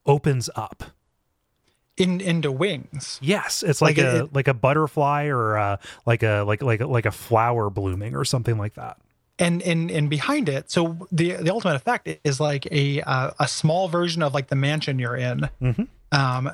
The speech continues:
Speaker 2: like a diorama, you know, one that you are as tall as it, with gigantic stained glass bat wings
Speaker 1: Yeah.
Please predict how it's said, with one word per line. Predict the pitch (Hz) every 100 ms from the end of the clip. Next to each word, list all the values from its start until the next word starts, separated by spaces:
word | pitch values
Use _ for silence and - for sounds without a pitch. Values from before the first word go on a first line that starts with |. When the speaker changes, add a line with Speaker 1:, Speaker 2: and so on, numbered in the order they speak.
| -
Speaker 2:
like | 143
a | 147
diorama, | 151 160 139 143 143 120 123
you | 131
know, |
one | 131 147 151
that |
you | 139 139 151
are | 139
as | 123
tall | 143 139
as | 131
it, | 127 156
with | 139
gigantic | 160 147 151 160 156
stained | - - 147 147
glass | 139 127 - 139 _ -
bat | 131 135
wings | 143 160 170 147 - -
Speaker 1:
Yeah. | 123 117